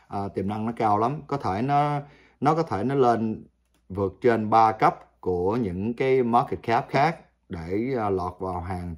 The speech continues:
top bảy của, à, mười coin, à, có giá trị nhất trong cái thị trường của cryptocurrency. Ok,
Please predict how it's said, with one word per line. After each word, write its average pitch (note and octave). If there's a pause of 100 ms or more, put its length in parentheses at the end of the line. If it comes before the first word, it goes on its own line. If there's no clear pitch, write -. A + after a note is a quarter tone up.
top A2+ (220)
bảy - (540)
của, F2+
à, A2 (260)
mười G2
coin, A#2 (480)
à, F#2+ (140)
có B2
giá C3+
trị A2+
nhất B2
trong G2+
cái A2+
thị F#2+
trường F2
của F#2+
cryptocurrency. G2 (800)
Ok, F#2